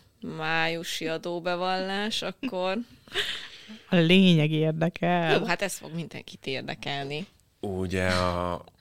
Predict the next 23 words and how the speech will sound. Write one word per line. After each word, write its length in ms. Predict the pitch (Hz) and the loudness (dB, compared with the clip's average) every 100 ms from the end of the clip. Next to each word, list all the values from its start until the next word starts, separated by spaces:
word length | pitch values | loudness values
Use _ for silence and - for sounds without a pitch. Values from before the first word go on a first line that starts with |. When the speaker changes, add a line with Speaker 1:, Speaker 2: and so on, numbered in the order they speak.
| _ | _
Speaker 3:
amióta 720 | 101 107 113 92 80 - 82 | -4 0 0 0 -2 -6 -8
az 140 | 76 80 | -6 -6
adóhatóság 760 | 76 78 73 - 78 - 78 | -8 -8 -10 -10 -6 -6 -6
megcsinálja 680 | 76 76 - 78 71 73 71 | -12 -10 -8 -8 -8 -10 -10
helyettünk 760 | 76 78 71 - - - - | -8 -8 -8 -12 -14 -14 -12
az 140 | 71 - | -12 -12
adóbevallást, 800 | 82 101 110 113 107 95 87 - | -8 -6 -4 -2 0 0 -4 -6
azóta 800 | 78 82 - - 78 78 76 78 - 87 - 78 | -6 -8 -6 -6 -4 -4 -6 -8 -12 -16 -12 -8
roppant 460 | 76 - 71 67 | -8 -8 -14 -10
egyszerű 340 | - - 76 76 | -12 -8 -6 -6
az 200 | 78 80 | -6 -4
életünk, 640 | 82 90 - 120 120 - | -2 -4 -2 -2 -2 -4
mert 320 | - 78 - | -6 -6 -6
a, 240 | - 78 80 80 - - - - _ | -6 -2 -2 -4 -14 -20 -20 -20 _
a, 100 | - 73 71 73 73 - _ _ | -8 -6 -6 -6 -8 -12 _ _
a 360 | 85 76 - - - - - | -8 -8 -10 -20 -20 -8 -2
pénztárak, 640 | 92 95 - 73 73 95 | -2 -2 -2 -2 -2 -4
az 100 | 104 | -6
összes 280 | 90 - - | -6 -6 -6
pénztár 480 | - 80 - 76 - | -8 -8 -6 -10 -8
küld 260 | - 76 | -8 -8
neked 360 | 73 73 - 113 | -8 -8 -6 -4
is, 260 | 131 127 | -4 -6